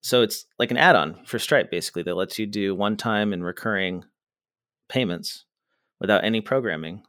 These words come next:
That's really neat. So thank you for that, Ian. That's a great recommendation. And that was a follow-up to our discussion about the QuickBooks A C H fees. So it's no longer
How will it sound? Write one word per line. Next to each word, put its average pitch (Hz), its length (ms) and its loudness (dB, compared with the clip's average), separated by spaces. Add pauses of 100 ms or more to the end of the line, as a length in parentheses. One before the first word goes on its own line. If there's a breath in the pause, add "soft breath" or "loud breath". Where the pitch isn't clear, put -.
That's 110 140 -4
really 123 120 0
neat. 147 200 -6 (280)
So - 140 0
thank 160 160 4
you 240 80 2
for - 100 2
that, 120 240 4
Ian. 87 160 -2
That's 110 180 -2
a 127 40 0
great 110 180 4
recommendation. 98 680 0
And 113 120 0
that 147 140 6
was 123 140 4
a 107 160 4
follow-up 123 580 6 (520 loud breath)
to 113 120 4
our 101 80 6
discussion 107 480 2
about 95 360 0
the 92 380 -4 (540 soft breath)
QuickBooks - 760 2 (160)
A 107 80 4
C 98 220 -2
H 98 180 -4
fees. - 340 -8
So 85 160 -4
it's - 140 -10
no 92 140 -2
longer 82 420 -4